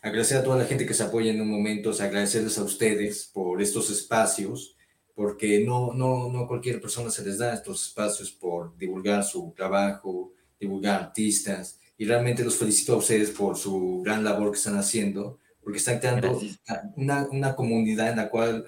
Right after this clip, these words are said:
Speaker 1: eh, estamos conociendo a diferentes, a futuros incluso colegas, los que podamos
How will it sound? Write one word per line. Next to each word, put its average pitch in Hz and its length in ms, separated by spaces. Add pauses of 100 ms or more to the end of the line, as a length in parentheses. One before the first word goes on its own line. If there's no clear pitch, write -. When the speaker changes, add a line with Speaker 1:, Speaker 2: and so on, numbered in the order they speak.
(100)
Speaker 1:
eh, 90 720
estamos 139 380
conociendo 127 420
a 104 100
diferentes, 123 520
a 120 160
futuros 156 500
incluso 131 340
colegas, 110 680 (420)
los 107 180
que 95 280
podamos 110 580